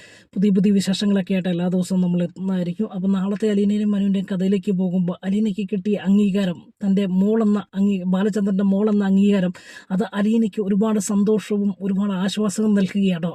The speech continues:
അത് വെട്ടിത്തുറന്ന് പറയുന്ന ചില ഭാഗങ്ങളൊക്കെ നാളത്തെ എപ്പിസോഡിൽ കാണാം. തൻ്റെ കൃഷ്ണമോൾ തന്നെ ഒപ്പമുള്ളതും തൻ്റെ കൂടെ ഇനിയുള്ളതും തൻ്റെ പരാതികളും പരാധീനതകളും വിഷമങ്ങളൊക്കെ തുറന്നു പറയുവാൻ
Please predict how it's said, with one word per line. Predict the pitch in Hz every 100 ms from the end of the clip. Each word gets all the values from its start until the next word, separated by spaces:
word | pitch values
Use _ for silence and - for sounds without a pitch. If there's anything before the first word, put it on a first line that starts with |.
| -
അത് | 190
വെട്ടിത്തുറന്ന് | 202 202 254 214 226 220
പറയുന്ന | 185 202 214 226
ചില | 220 214 180
ഭാഗങ്ങളൊക്കെ | 202 202 208 202 214
നാളത്തെ | 196 190 190 196
എപ്പിസോഡിൽ | 180 180 208 202
കാണാം. | 185 180 208 - - - -
തൻ്റെ | 208 214
കൃഷ്ണമോൾ | 233 - 254 247 233 190
തന്നെ | - 226 226 202
ഒപ്പമുള്ളതും | 214 185 262 240 220 220 202 190 _
തൻ്റെ | 208 202 202
കൂടെ | - 214 226 226
ഇനിയുള്ളതും | 208 220 220 202 208 202 196 - - -
തൻ്റെ | 202 202
പരാതികളും | 202 202 196 196 208 202
പരാധീനതകളും | 202 196 190 202 190 196 202
വിഷമങ്ങളൊക്കെ | 190 208 208 214 190 - 214 190
തുറന്നു | 208 196 220
പറയുവാൻ | 196 196 196 196